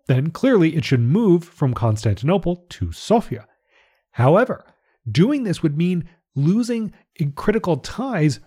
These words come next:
to Bulgarians outside of the borders of the small current Bulgarian state. So what should they do?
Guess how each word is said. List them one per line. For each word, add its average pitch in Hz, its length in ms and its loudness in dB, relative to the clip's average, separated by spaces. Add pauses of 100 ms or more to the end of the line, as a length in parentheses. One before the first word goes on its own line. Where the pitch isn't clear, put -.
to 165 100 -2
Bulgarians 170 640 0 (100)
outside 202 560 -2
of 156 80 2
the 151 60 0
borders 180 420 2
of 156 100 -4
the 151 80 -6
small 139 440 0
current 120 340 0
Bulgarian 110 480 0
state. - 420 -8 (1200)
So - 120 0
what 165 160 4
should 147 160 -4
they 165 140 0
do? 214 280 -8